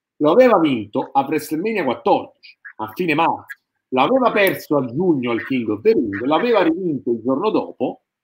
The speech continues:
e poi a settembre lo riperde. Questo a considerazione che non c'è bisogno di fare settantaquattro mesi con il titolo, giusto, caro Francesco?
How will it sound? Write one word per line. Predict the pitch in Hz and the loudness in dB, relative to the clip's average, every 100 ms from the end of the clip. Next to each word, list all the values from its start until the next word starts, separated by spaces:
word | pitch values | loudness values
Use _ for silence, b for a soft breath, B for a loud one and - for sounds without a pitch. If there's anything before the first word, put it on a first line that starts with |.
| _ _ _ _ _ _ | _ _ _ _ _ _
e | 285 277 | 2 2
poi | - 151 | 4 4
a | 196 | 2
settembre | 156 131 185 170 131 | 0 2 2 4 2
lo | |
riperde. | 113 147 156 - - 101 | 2 2 0 -2 -8 -4
Questo | 240 247 - 170 | 2 2 0 -4
a | - | -2
considerazione | 202 185 - 156 156 147 - 127 92 90 120 127 _ _ | -2 -2 -4 0 0 -2 -4 -4 -4 -6 -10 -10 _ _
che | - 180 | 0 2
non | 226 254 | 4 2
c'è | - 196 | 2 2
bisogno | 170 - 226 208 147 | 0 4 4 6 4
di | 127 | 0
fare | 120 131 127 123 - _ | 4 4 4 2 -2 _
settantaquattro | - 190 175 - 175 180 180 175 170 170 | -2 -2 0 2 2 2 4 2 2 0
mesi | 165 160 156 | 0 0 0
con | 156 156 | -2 -2
il | 143 139 | -4 -4
titolo, | 151 123 120 | -4 -2 -4
giusto, | 113 202 185 - 151 | -2 -4 -4 -4 -4
caro | 156 | -2
Francesco? | 139 156 - 175 147 - 147 170 | -4 -6 0 0 0 -4 -8 -8